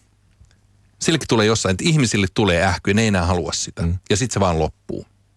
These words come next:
Speaker 1: Tähän mä uskon, näin, näin mä toivon. Mutta se, mitä mä nyt esimerkiksi kirjoitan yhtä, yhtä mun kirjasarjaan liittyvää projektia, niin ai, ai, ai, ai. <laughs> Kyllä on tulossa, on tulossa kyllä mielensä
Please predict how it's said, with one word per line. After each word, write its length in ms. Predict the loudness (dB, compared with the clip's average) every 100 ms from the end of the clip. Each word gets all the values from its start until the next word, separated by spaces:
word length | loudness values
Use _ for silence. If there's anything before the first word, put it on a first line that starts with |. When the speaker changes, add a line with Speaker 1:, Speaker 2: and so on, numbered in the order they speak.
| -2
Speaker 1:
Tähän 220 | 0 2
mä 80 | 0
uskon, 500 | -2 -4 -8 -4 0
näin, 180 | 0 0
näin 160 | 0 0
mä 80 | 0
toivon. 380 | 0 0 0 -4 -8 -16 -16 -16 -18 -2
Mutta 180 | 0 0
se, 260 | 0 0
mitä 240 | 0 2 2
mä 80 | 2
nyt 160 | 2
esimerkiksi 280 | 0 0 0
kirjoitan 380 | 0 0 0 -2
yhtä, 240 | -2 -4 -4 -14 _ _ _ _ _ _ _ -4
yhtä 220 | -2 0
mun 140 | 0 2
kirjasarjaan 640 | 2 0 0 -2 -2 -2
liittyvää 540 | -2 -2 -4 -2 0 -2 -10 -20 -20 -20 -2
projektia, 640 | 2 2 0 -4 -2 -2
niin 300 | -2 -4 -6 -14 _ -2
ai, 420 | 0 0 0 -2 -4 -6
ai, 140 | -8 -8 _ -4
ai, 300 | -2 0 -2
ai. 160 | -4 -8
<laughs> 40 | -4 -6 -6 _ -6
Kyllä 340 | 0 2 4 2
on 120 | 0
tulossa, 520 | 0 0 -2 -4 -8 -2
on 200 | 0 2
tulossa 420 | 2 0 0 -4
kyllä 280 | -2 -2 0
mielensä 340 | 2 2 2